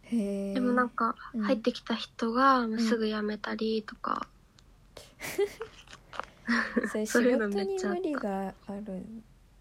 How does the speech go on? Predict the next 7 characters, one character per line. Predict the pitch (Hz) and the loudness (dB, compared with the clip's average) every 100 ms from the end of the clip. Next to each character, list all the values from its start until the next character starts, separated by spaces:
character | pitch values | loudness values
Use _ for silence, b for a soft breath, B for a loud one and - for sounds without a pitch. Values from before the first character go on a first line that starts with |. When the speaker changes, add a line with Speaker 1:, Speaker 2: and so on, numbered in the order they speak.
| - - - _ - - - - - - - | -20 -20 -20 _ -20 -20 -20 -20 -20 -14 -4
Speaker 2:
う | |
ー | 214 208 208 208 202 208 214 | -2 -2 -4 -6 -6 -6 -6
ん、 | 214 208 - | -10 -14 -16
そ | - 233 220 | -8 -2 -2
う | |
だ | 208 214 | -2 -6
ね。 | 208 208 208 220 | -6 -4 -6 -8